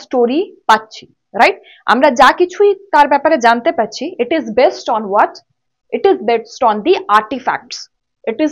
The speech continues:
based on the artifacts we are finding। So this is something you should know। সেকেন্ড জিনিস যেটা আমরা দেখব, সেটা হচ্ছে the origin, basically origin of the people। So দেখো early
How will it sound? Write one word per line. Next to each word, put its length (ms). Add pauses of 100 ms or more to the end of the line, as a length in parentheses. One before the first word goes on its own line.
based 260
on 60 (100)
the 80 (180)
artifacts 520 (140)
we 80 (100)
are 100 (280)
finding। 340 (460)
So 60 (120)
this 180
is 40 (100)
something 320 (160)
you 80 (120)
should 240 (320)
know। 140 (1500)
সেকেন্ড 360
জিনিস 240 (440)
যেটা 280
আমরা 160 (120)
দেখব, 220 (300)
সেটা 180 (100)
হচ্ছে 240 (120)
the 100 (500)
origin, 340 (100)
basically 460 (600)
origin 340 (120)
of 80 (120)
the 100 (300)
people। 300 (120)
So 40 (100)
দেখো 140 (220)
early 300